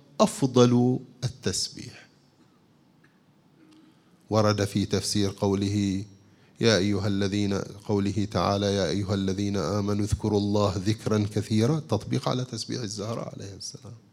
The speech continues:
هذا هو الذكر الثقيل. وأيضا ورد في تفسير قوله تعالى: "اذكروني أذكركم"، هذا ال-، "اذكروني بمثل هذا الذكر أذكركم". أنت تريد عناية من الله، تريد لطفا،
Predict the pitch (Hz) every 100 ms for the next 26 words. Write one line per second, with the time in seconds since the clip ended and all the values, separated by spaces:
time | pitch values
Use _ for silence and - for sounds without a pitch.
0 | _ - 131 143 120 107 104 101 - 98
1 | - - _ _ _ _ - - - -
2 | 123 135 135 131 120 123 123 120 117 113
3 | 113 110 107 - - - - - 127 -
4 | 113 113 107 110 110 110 107 107 104 95
5 | 104 110 110 104 107 - - - 127 -
6 | - 127 120 120 117 113 110 - 110 -
7 | - 117 107 139 143 175 180 170 - 98
8 | 87 82 87 - _ _ _ _ _ -
9 | - 117 127 120 117 143 139 117 131 123
10 | 117 113 131 151 165 - 175 190 - -
11 | - _ - 165 - - 240 139 - 98
12 | 87 _ _ _ _ _ _ _ _ _
13 | - 143 151 147 143 139 123 117 120 127
14 | 127 120 117 113 110 107 110 104 107 107
15 | - - 92 104 110 113 - 110 107 104
16 | 104 104